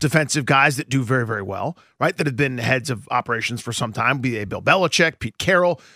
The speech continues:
whomever, right? But the trend line are, look at who's in the, uh, in the, in the title games at this point, right? These young, smart, offensive minds for a league that emphasizes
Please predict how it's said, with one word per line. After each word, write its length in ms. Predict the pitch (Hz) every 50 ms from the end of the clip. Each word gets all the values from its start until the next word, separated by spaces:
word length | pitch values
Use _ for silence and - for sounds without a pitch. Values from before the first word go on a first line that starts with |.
| - - -
whomever, 280 | 208 226 226 170 110
right? 260 | - - - 226 - -
But 160 | 202 208 - -
the 160 | 127 170 160
trend 460 | - - - - 240 320 349 302 196
line 360 | 156 127 117 110 110 117 131
are, 300 | - - 160 165 175 180
look 180 | 185 208 220 -
at 80 | 202
who's 240 | 196 202 247 233 185
in 80 | 240 233
the, 240 | 233 233 233 196 _ - 107 _ _ _ -
uh, 280 | 185 190 196 196 190 -
in 140 | - 185 196
the, 240 | 208 214 208 214 208
in 80 | 208 208
the 60 | 202
title 260 | 226 247 294 311 294
games 200 | 233 156 123 107
at 100 | 110 92
this 120 | 117 -
point, 220 | - - 117 87 -
right? 180 | 117 160 220 - _ - - _ -
These 300 | - 151 135 101 104 107
young, 360 | 175 202 214 226 220 220 190 - _ _ _
smart, 520 | - - - - 170 196 196 185 185 - _ _ _ _ - -
offensive 560 | 165 185 175 - 185 175 151 - - 147 131
minds 340 | 156 156 147 135 135 131 -
for 160 | - 156 151
a 80 | 151 143
league 280 | 147 160 175 165 139
that 100 | 143 139
emphasizes 720 | 143 135 - 143 123 - 143 131 127 117 104 117 110 -